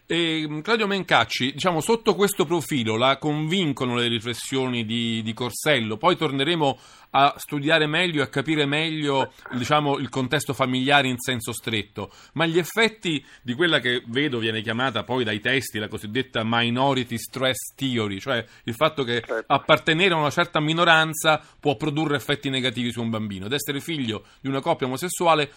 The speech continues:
Speaker 1: potrebbe produrre effetti negativi se l'ambiente in cui vive, la scuola, gli amici, eh, gli, gli fanno pesare questa cosa, detto in parole, in parole povere, è vero o no?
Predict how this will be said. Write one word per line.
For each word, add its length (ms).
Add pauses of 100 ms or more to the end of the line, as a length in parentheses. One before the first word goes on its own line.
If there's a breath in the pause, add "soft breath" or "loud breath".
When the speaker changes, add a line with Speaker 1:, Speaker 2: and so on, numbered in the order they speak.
(140 soft breath)
Speaker 1:
potrebbe 400
produrre 380
effetti 340
negativi 500
se 120
l'ambiente 500
in 80
cui 160
vive, 280
la 100
scuola, 680 (220 loud breath)
gli 140
amici, 540
eh, 220 (120)
gli, 640
gli 120
fanno 260
pesare 360
questa 260
cosa, 260
detto 220
in 80
parole, 480 (160)
in 80
parole 320
povere, 300
è 40
vero 260
o 40
no? 260